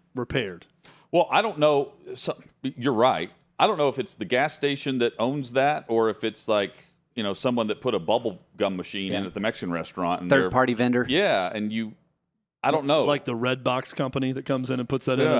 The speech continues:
Speaker 1: your
Speaker 2: I don't,
Speaker 1: local Walgreens.
Speaker 2: is there an air compressor service that comes around? I, I doubt
Speaker 1: Uh,
Speaker 2: it,
Speaker 1: Hutton,
Speaker 2: but
Speaker 1: I think you just stumbled upon a, a million dollar idea, a possible billion dollar
Speaker 2: No.
Speaker 1: idea. If
Speaker 2: That
Speaker 1: there's
Speaker 2: doesn't
Speaker 1: not, maybe we can actually
Speaker 2: Trust me, Chad, if I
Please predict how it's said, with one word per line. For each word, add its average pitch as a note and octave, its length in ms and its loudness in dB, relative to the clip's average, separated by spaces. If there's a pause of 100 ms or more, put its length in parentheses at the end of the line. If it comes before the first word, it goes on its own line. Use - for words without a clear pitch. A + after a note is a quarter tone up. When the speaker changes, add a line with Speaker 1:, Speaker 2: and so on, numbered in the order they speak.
Speaker 1:
your E2+ 80 0
Speaker 2:
I A#2 40 4
don't, B2+ 120 2
Speaker 1:
local C#3 280 2
Walgreens. B2+ 260 0
Speaker 2:
is C3+ 80 -2
there C3+ 160 4
an A#2 200 4
air A#2 200 0
compressor A#2+ 560 -4
service - 720 -4 (380)
that A#2 140 -4
comes A#2 220 -2
around? A#2 360 0
I, F#2+ 80 2
I E2+ 240 -8 (160)
doubt G#2+ 300 4
Speaker 1:
Uh, F#2+ 40 4
Speaker 2:
it, G2+ 100 -2
Speaker 1:
Hutton, G#3 180 4
Speaker 2:
but E3 80 2
Speaker 1:
I C#3+ 40 -2
think F3 240 -2
you D3 40 -6
just C#3+ 140 -2
stumbled C#3+ 260 0
upon B2+ 520 -2
a, A#2 80 -4
a A#2 40 -2
million C#3 360 0
dollar D3 320 0
idea, D3 340 0
a - 40 -6
possible C#3 360 -2
billion C#3 320 0
dollar A#2+ 220 0
Speaker 2:
No. A#2 60 -2
Speaker 1:
idea. A#2 280 2
If - 60 -6
Speaker 2:
That - 80 4
Speaker 1:
there's A2+ 120 4
Speaker 2:
doesn't A#2+ 80 4
Speaker 1:
not, E3 360 2
maybe D#3 240 0
we C#3 160 0
can D3+ 180 -2
actually C#3 360 -2
Speaker 2:
Trust C3 200 4
me, A#2 60 0
Chad, A2 200 4
if G#2+ 120 0
I A#2 100 6